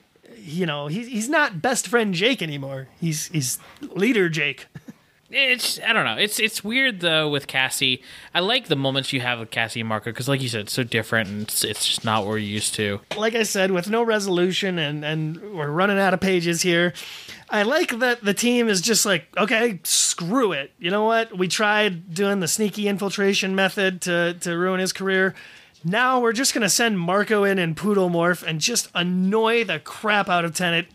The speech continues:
Speaker 1: every opportunity we get." So <laughs> they basically stalk him for, like, the next three days. Marco mentions how he's been chasing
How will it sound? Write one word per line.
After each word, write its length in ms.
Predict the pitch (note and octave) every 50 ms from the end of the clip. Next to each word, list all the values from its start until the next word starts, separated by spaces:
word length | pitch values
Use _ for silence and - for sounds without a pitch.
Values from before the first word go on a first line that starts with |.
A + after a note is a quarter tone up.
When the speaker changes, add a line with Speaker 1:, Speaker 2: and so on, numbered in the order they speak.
| _ -
Speaker 1:
every 400 | - B3+ B3+ A3+ A#3+ A#3+ A3 A3
opportunity 580 | G#3+ A3 G#3 G3+ - A3 G3+ F#3+ F#3+ F3+ F#3+ F3+
we 140 | F3 F3
get." 440 | D#3 C#3+ C3+ - D3+ C3+ C3 - -
So 300 | - - A3 G3 F#3+ F3+ - - A#3 - - -
<laughs> 280 | - - - - -
they 140 | - C4 A#3+
basically 540 | F#3+ A3+ D#4 F4 E4+ - E4 A#3+ B3+ B3 A#3
stalk 520 | - - - - - B3 - - - -
him 280 | - A3+ F#3 E3 D#3+ D#3
for, 220 | D#3 - F#3 F3
like, 200 | F3 F3 F3 E3+
the 80 | - F3+
next 240 | G3 G3+ G3 - -
three 300 | - G3+ G3 G#3 G#3 G3
days. 340 | G3 F#3 F3 D#3+ D#3 C#3 F3
Marco 240 | B3 D#4 - A3+
mentions 340 | G#3+ G#3+ G#3 G3 G#3 G3+ F#3+
how 220 | G3 F#3+ F#3 F3+ F3+
he's 160 | F3+ F3 E3+
been 160 | E3+ D#3+ D#3+
chasing 560 | D#3 - - G#3+ A3 G#3 - A3 G3+ F#3+ F#3